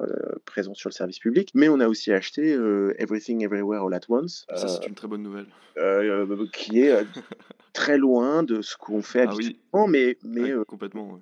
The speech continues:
Speaker 1: il y a, il y a aucune raison, avec la variété. Moi, je vois France Télé comme, euh, un ensemble de salles de cinéma, hein, comme si on était un exploitant. Alors, on est à la télé, mais, mais, euh,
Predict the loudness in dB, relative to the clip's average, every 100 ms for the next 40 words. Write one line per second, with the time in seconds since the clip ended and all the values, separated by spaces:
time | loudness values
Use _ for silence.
0 | -2 0 0 -2 0 0 0 -4 -4 -4
1 | 0 0 0 -2 -4 -2 0 2 2 2
2 | 2 0 -2 -8 0 2 2 0 0 -4
3 | 0 0 0 -2 -2 -2 -2 -4 -6 -6
4 | -10 -10 -8 -6 -6 -8 -6 -2 0 0
5 | -4 _ -8 -4 -2 -2 -2 -2 -6 -8
6 | -8 -4 -2 -2 -2 -4 -4 -4 -2 -2
7 | 0 0 0 -10 -20 -20 _ -20 -2 2
8 | 4 2